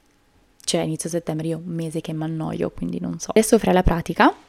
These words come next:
questo ve lo posso dire, non farò la pratica. Il quarto anno di università volevo fare l'avvocato, ero molto convinta, per il momento non lo voglio fare. Dico per il momento perché? Perché per ora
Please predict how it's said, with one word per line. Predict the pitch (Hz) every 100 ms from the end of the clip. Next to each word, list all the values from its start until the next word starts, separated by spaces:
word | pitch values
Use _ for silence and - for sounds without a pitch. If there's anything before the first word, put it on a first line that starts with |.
| - _ -
questo | 233 226
ve | 185
lo | 185
posso | 208 233 269
dire, | 190 185 190 -
non | - 190 175
farò | - 165
la | 160
pratica. | - 180 - 185 180
Il | -
quarto | - 277 269 214
anno |
di | 202
università | 185 185 185 226
volevo | 190
fare | 175 170
l'avvocato, | 170 165 170 170 185
ero | 170
molto | 160 170
convinta, | 202 190 170 170 185 - _ _ _
per | 247
il | 226
momento | 202 180 175 180
non | 170
lo | 170
voglio | 165 175 -
fare. | - 165 170 -
Dico | - 214 254 269
per | 226
il | 208
momento | 208 208 240
perché? | 208 185 - 165
Perché | - 190 170 170 - _ _
per | 202
ora | 240 277 262 -